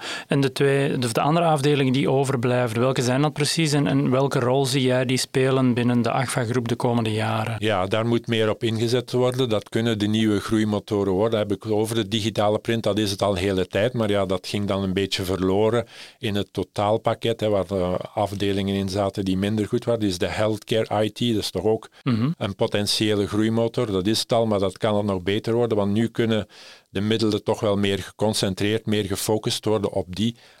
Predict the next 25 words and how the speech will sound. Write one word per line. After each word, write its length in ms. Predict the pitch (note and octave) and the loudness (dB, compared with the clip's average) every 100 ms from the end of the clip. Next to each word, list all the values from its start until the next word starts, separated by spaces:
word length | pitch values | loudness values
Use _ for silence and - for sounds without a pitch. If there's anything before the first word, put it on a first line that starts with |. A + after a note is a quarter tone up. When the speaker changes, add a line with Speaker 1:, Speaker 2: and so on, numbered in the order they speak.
| - | -6
Speaker 2:
activiteiten, 800 | G#2+ - G2+ G2 - G2 A2 A2 | -6 -2 -2 0 0 -2 0 0
zodat 260 | G2+ F#2 | 0 -2
die 100 | - | -2
sneller 480 | - - G2+ A2+ A2+ | -2 0 0 0 -2
kunnen 260 | - G2+ F2 | -2 -2 0
groeien, 400 | G#2+ A2 F#2+ F2+ | 0 0 0 0
mee 220 | G2 A2 | 0 -2
kunnen 380 | - A#2+ A#2 - - - _ | 0 0 0 -4 -14 -20 _
met 280 | G2+ G#2+ - | -4 -4 0
de, 300 | G#2+ G2+ G2 | 0 2 2
de 120 | F#2+ | 0
concurrentie. 760 | - G#2+ G2 G2 F#2+ G#2 - G#2+ | 0 -2 0 0 0 0 0 0
En 80 | F#2+ | 0
dat 140 | F#2+ | 0
kan 180 | - G#2 | 0 0
alleen 340 | G2 G2 G#2+ | 2 2 2
maar 160 | G#2 G2 | 0 0
hun 180 | G2 F#2 | 0 0
resultaten 800 | G2 F2+ F2+ G2 F2+ - F2+ F2 | 0 -2 -2 -2 -2 -2 -6 -4
ten 160 | F#2 | -4
goede 260 | E2+ F2+ D#2+ | -4 -8 -8
komen. 340 | - D#2+ F2 - | -6 -8 -6 -4
Speaker 1:
Ja, 160 | B2+ | -2
ja, 180 | A2 G#2 | -2 -4
tuurlijk. 360 | - A#2 G#2+ | -4 -6 -6